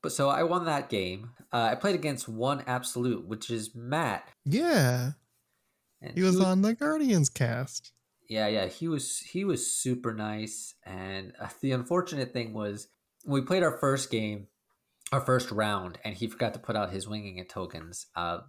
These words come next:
Speaker 1: like, till the very end of the match, um, because he's still adjusting to the new rules. He was so ingrained with how to play Guardians with the old rules, where you can just decide at any moment to just,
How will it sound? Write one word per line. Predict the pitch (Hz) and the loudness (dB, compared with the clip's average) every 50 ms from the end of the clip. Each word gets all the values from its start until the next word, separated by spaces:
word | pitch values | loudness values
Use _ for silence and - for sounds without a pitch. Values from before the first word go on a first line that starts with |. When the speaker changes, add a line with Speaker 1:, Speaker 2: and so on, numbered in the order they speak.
| - - | -10 -8
Speaker 1:
like, | 104 90 - _ - | -8 -8 -8 _ -12
till | - 104 98 90 | -10 -10 -10 -10
the | - 95 | -10 -12
very | 95 104 120 123 127 123 120 - | -4 0 2 4 4 4 4 2
end | 104 104 101 | -2 -4 -4
of | 101 87 - | -4 -6 -6
the | |
match, | 85 85 82 80 80 80 - - - - - _ | -8 -8 -6 -6 -6 -8 -8 -10 -12 -12 -10 _
um, | 87 87 82 82 82 87 | -4 -4 -4 -4 -6 -8
because | 104 - 110 - | -12 -10 -8 -4
he's | 117 117 113 - | -4 -4 -4 -2
still | - - 107 104 | -2 -2 -2 -2
adjusting | 98 - - 107 107 - - 95 | -4 -2 -2 -4 -4 -4 -8 -14
to | - - | -14 -16
the | - 98 | -14 -14
new | 98 95 98 95 | -12 -10 -10 -8
rules. | 95 104 101 101 90 - | -6 -6 -4 -4 -6 -6
He | - 98 | -6 -6
was | 95 92 - - | -6 -4 -4 -4
so | - - 110 107 104 101 95 | -2 0 0 2 2 0 -2
ingrained | 82 98 98 95 98 98 98 98 98 98 98 95 92 | -4 -6 -8 -6 -4 -4 -2 -4 -4 -6 -8 -10 -12
with | 98 101 - | -12 -14 -14
how | - - - 98 101 | -10 -4 -2 -2 -2
to | 101 | -2
play | - - 95 90 | -4 -4 -6 -6
Guardians | 92 98 92 95 98 98 107 113 120 120 123 123 - | -4 -2 0 0 0 0 -2 -2 -4 -4 -6 -8 -10
with | - - - | -12 -14 -14
the | 71 - - | -14 -6 -4
old | 107 107 123 139 139 | -2 0 0 0 2
rules, | 170 170 170 175 170 | 2 2 2 0 0
where | - 113 | 0 -2
you | 104 - | -4 -4
can | - 101 | -6 -6
just | 90 101 92 - - - | -6 -4 -4 -4 -6 -6
decide | - 104 - - 107 101 104 101 | -6 -4 -2 0 0 0 0 -2
at | 101 98 | -2 -4
any | 95 98 101 - - | -4 -6 -6 -6 -4
moment | 104 101 110 147 - - | -4 -4 -4 -4 -6 -6
to | - 98 | -10 -10
just, | 92 87 - - - | -10 -10 -12 -14 -16